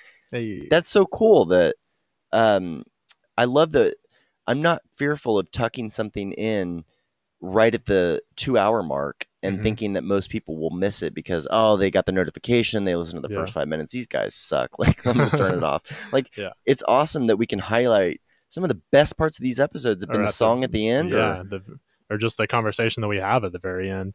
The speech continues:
Speaker 2: Yeah.
Speaker 1: Um, yeah, so thank you guys for sticking with us, man.
Speaker 2: Yeah, we
Speaker 1: I,
Speaker 2: appreciate
Speaker 1: I feel like
Speaker 2: y'all.
Speaker 1: we say that every few episodes, but that's just because, uh, this is, I mean, I know this is something you love doing, it's something that I love doing, and something that we look forward to every week. So, and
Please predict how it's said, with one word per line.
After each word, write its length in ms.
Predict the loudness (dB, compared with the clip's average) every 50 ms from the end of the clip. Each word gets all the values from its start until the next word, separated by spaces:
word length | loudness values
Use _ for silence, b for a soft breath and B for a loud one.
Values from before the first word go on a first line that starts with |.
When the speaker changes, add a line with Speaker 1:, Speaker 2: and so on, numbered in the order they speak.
| _ -4
Speaker 2:
Yeah. 720 | 2 2 4 4 4 2 0 0 -2 -4 -4 -6 -6 -8
Speaker 1:
Um, 240 | -10 -10 -12 -14 -16 _ _ _ _ _ _ _ _ _ _ _ _ _ _ _ _ _ _ _
yeah, 200 | -6 -4 -2 -2
so 320 | -2 -4 -4 -4 -4 -6 -8 _ b b b b b b b
thank 260 | 0 2 2 4 4
you 80 | 2 2
guys 240 | 4 4 4 4 2
for 120 | 0 -2
sticking 380 | -2 -2 -2 -2 -2 -2 -2 -2
with 180 | -4 -4 -6
us, 200 | -10 -16 -18 -20 -20 -18
man. 220 | -16 -16 -18 -18 _ _ _ _ -2
Speaker 2:
Yeah, 140 | 4 6 6
we 120 | 6 6
Speaker 1:
I, 40 | 4
Speaker 2:
appreciate 260 | 4 2 2 4 4
Speaker 1:
I 20 | 4
feel 40 | 4
like 80 | 6
Speaker 2:
y'all. 100 | 4 4
Speaker 1:
we 60 | 4
say 180 | 4 2 2 2
that 140 | 2 2 2
every 220 | 0 0 -2 -4
few 180 | -4 -2 -2 -2
episodes, 480 | -2 -4 -4 -6 -4 -6 -6 -6 -8
but 140 | -6 -6 -6
that's 220 | -4 -6 -6 -8 -10
just 240 | -10 -10 -10 -10 -12
because, 420 | -12 -8 -6 -4 -4 -4 -6 -6 -6
uh, 300 | -4 -4 -4 -4 -6 -8 -10 -14 _ _ _ _ _ _ _ _ _ _ _ _ _ _ _ -2
this 200 | 0 2 2 2
is, 160 | 0 -4 -4 -8 -8
I 140 | -6 -4 -4
mean, 220 | -2 -4 -4 -4
I 120 | -2 0
know 140 | 2 2 2 2
this 140 | 2 0
is 40 | 0 0
something 260 | 0 0 0 0 0
you 100 | 2 2
love 120 | 2 2 2
doing, 220 | 2 2 2 2
it's 80 | 0 0
something 240 | -2 -2 -2 -2 -4
that 100 | -2 -2
I 80 | 0
love 180 | 0 -2 -2 -2
doing, 260 | -4 -4 -2 -2 -4
and 200 | -4 -6 -6 -8
something 260 | -4 -4 -4 -4 -4 -4
that 80 | -4
we 100 | -4 -4
look 160 | -4 -4 -6 _
forward 260 | -2 -2 -2 -2 -2 -4
to 100 | -4 -4
every 180 | -4 -4 -4
week. 260 | -4 -4 -6 -8 -8
So, 180 | -10 -10 -8 -8
and 240 | -8 -8 -10 -12